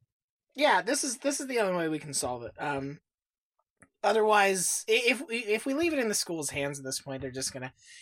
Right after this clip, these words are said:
you're gonna get your what? You're gonna play your one N F L le-, N F L stadium game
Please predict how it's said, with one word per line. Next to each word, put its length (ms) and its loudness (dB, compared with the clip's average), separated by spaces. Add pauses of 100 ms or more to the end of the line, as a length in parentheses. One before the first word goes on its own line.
(160)
you're 140 0
gonna 120 2
get 140 0
your 180 0
what? 300 -4
You're 220 -6
gonna 160 -6
play 200 -2
your 140 0
one 760 -2 (500)
N 140 2
F 160 0
L 240 2
le-, 280 0
N 160 2
F 140 0
L 140 0
stadium 480 -2
game 520 -2